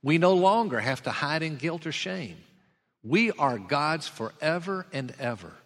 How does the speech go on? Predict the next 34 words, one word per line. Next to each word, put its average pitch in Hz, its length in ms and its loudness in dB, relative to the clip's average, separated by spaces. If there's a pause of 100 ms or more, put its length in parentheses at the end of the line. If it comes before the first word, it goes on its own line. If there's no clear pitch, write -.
(760)
He 156 240 4
will 117 200 0
never 117 520 0
withdraw 160 460 -2
his 117 180 -4
presence 139 600 -8
and 117 100 -8
his 120 120 -10
promises, - 760 -12 (360)
no 165 260 2
matter 190 340 2
how 143 260 -2
messed 113 420 -6
up 165 240 -4
we 185 120 -4
continue 180 440 -8
to 170 80 -8
be, 98 380 -6 (360)
because 123 300 -4
our 110 160 -4
standing 170 600 -4
with 175 200 -6
him 98 380 -6
is 101 200 -8
not 123 520 -8
based 160 320 -4
on 143 260 -4
our 131 240 -6
performance, - 840 -12 (560)
but 101 100 -8
on 98 220 -6
the 85 80 -10
perfect 151 480 -8
record 92 460 -10